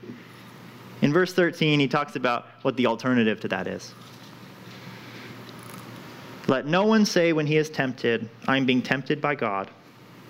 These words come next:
For God cannot be tempted with evil, and he himself tempts no one. But each person is tempted when he is lured and enticed by his own desire. Then desire, when it has been conceived, gives birth to sin.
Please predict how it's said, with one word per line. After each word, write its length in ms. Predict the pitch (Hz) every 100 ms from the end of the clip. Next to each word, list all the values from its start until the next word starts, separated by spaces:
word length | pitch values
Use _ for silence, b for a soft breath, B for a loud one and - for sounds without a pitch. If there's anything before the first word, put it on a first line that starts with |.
| -
For 80 | 165
God 300 | 156 156 185
cannot 260 | 185 170 165
be 80 | 175
tempted 300 | 160 175 143
with 140 | 131
evil, 260 | 143 151 151
and 100 | 139
he 140 | 185
himself 480 | 185 208 185 180 -
tempts 280 | - 170 156
no 180 | 139
one. 260 | 120 101 98 - - - - - -
But 140 | 147
each 160 | 208 -
person 280 | 185 175 165
is 100 | -
tempted 480 | - 190 185 117
when 100 | 123
he 100 | 131
is 100 | 131
lured 440 | 113 156 175 180 170
and 140 | 147
enticed 500 | 135 - 127 135 -
by 140 | 120 123
his 100 | 131
own 160 | 135
desire. 520 | 147 135 104 104 101 - B B B B B - -
Then 100 | 156
desire, 460 | 175 196 202 202 185
when 120 | 175
it 60 |
has 140 | 160 156
been 160 | 151
conceived, 580 | 147 135 - 170 170 175
gives 200 | 160 120
birth 300 | - 147 156
to 100 | -
sin. 420 | 170 139 127 123